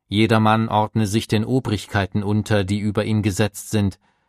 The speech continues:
denn es gibt keine Obrigkeit, die nicht von Gott wäre. Die bestehenden Obrigkeiten aber sind von Gott eingesetzt.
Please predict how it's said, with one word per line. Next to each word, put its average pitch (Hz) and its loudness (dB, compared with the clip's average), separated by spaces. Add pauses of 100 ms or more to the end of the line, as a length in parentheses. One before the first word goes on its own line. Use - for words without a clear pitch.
(340)
denn 104 2
es 98 -4
gibt - -2
keine 123 2
Obrigkeit, 120 -2
die 120 2
nicht 117 -2
von 120 2
Gott - -2
wäre. 82 -2 (800)
Die 90 -4
bestehenden 101 0
Obrigkeiten 107 -2
aber 101 0
sind 107 2
von 101 0
Gott 98 -4
eingesetzt. 92 -6